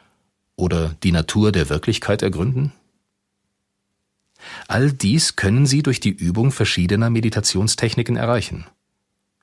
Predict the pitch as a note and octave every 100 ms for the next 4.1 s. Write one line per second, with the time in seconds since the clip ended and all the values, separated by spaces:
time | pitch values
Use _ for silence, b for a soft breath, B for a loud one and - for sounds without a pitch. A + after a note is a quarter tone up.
0 | _ _ _ B B _ - G#2 C3+ -
1 | C3 C3 - G2 F2 D#2+ D2 F#2+ G2+ F2+
2 | E2+ - A#2 C#3+ F#2+ D#2+ - D2+ C2 C2
3 | - F#2+ G2+ F2+ F#2 - E2 D#2 G#2+ B2+
4 | B2